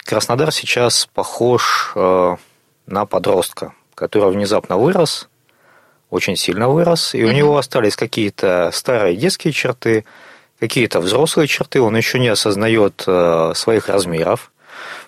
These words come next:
Speaker 1: У него поменялся в том числе и внутренний фон, внутренний какой-то настрой.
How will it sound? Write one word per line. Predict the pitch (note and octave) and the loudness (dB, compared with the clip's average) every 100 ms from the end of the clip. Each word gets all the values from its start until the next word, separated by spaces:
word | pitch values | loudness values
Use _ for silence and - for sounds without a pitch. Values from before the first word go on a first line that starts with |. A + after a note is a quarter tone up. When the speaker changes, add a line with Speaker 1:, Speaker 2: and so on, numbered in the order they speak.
| - | -4
Speaker 1:
У | |
него | A2 B2 | 0 0
поменялся | G#2 G#2+ G#2+ A2 G2 - | 0 0 0 2 0 -2
в | F2 | -4
том | G#2 F#2 | -4 -4
числе | - F#2+ | -2 0
и | F#2 | 0
внутренний | F2+ F#2 - F2+ G2+ | 0 -4 -6 -6 -6
фон, | - - C3+ | -6 -4 -2
внутренний | A2 A2 G2+ F#2+ | 0 0 0 -2
какой-то | F#2+ G2 - | -2 -2 -2
настрой. | G2 F#2+ - G2 F#2+ | -4 -4 0 0 0